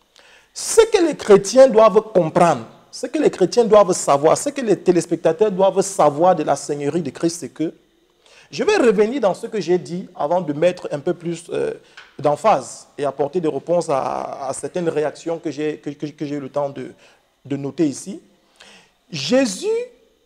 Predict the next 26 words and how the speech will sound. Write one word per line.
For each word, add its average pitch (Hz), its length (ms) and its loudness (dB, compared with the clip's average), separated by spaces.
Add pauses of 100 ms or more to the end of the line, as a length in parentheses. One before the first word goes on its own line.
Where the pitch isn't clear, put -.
(580)
est 285 120 6
Dieu 247 560 2 (100)
au 240 80 4
départ 190 420 0
parce - 180 -8
qu'il 220 240 -8
est 202 180 2
la 156 200 0
parole - 520 -4
qui 180 220 -2
est 160 260 -2
avec 156 340 -4
Dieu 147 440 -4
et 156 60 -6
qui 185 240 -4
est 156 80 2
Dieu. 135 300 -14 (800)
Une 233 140 0
autre 277 100 -4
version 190 360 -2
dit, 226 200 -6
il 247 120 0
est 220 200 0
l'expression 208 720 -4
de 143 120 -6
Dieu. 139 260 -14